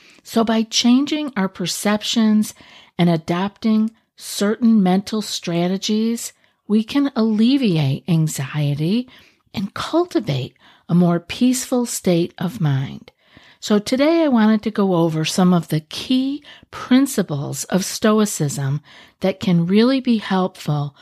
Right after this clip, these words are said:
when you are struggling with anxiety. I know that we've talked about the Stoics here before and talked about certain ways to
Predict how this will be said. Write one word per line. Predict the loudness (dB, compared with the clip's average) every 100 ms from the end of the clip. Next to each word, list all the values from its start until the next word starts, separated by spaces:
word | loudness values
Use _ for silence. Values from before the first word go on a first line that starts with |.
| -14
when | -2 2
you | 4
are | 2 0
struggling | -4 -2 -2 -2 0 0 -2
with | -2
anxiety. | 0 0 0 -2 -2 -2 -4 -10 -16 -20 -20 _
I | 0
know | 4 4
that | 4 2
we've | 2 0 -8 -16
talked | -6 0 0 0
about | 0 2 0 0
the | -2
Stoics | -2 -2 0 -2 -4
here | -4 -4
before | -4 -6 -4 -2 0 0 -2 -6 -14 -18 -20 _
and | 0 2 2 2 -2 -6
talked | -6 -4 -4
about | -2 0 -2 -4
certain | -4 -2 0 2 2
ways | 2 0 0 -2 -6
to | -2 -2 -2